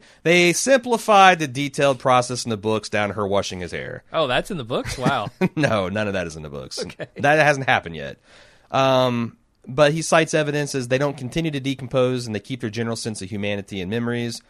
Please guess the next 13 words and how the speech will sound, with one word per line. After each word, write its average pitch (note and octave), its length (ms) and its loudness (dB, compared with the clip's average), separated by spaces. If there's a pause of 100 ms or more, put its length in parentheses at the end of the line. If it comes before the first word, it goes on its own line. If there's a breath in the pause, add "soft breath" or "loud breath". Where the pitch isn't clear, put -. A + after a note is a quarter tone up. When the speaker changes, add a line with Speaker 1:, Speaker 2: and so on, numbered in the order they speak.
(160 soft breath)
Speaker 2:
This A#2+ 140 -6
is A2 100 -6
mostly C3+ 300 -2
based A2+ 260 -2
on G2 120 -4
Beric G#2+ 300 0
Dondarrion's G2+ 540 -2
resurrections. A2 760 -4 (260 soft breath)
He's A#2+ 180 -4
alive C3 360 4
and A#2+ 120 -2
can D3 300 -2
be C3 380 -6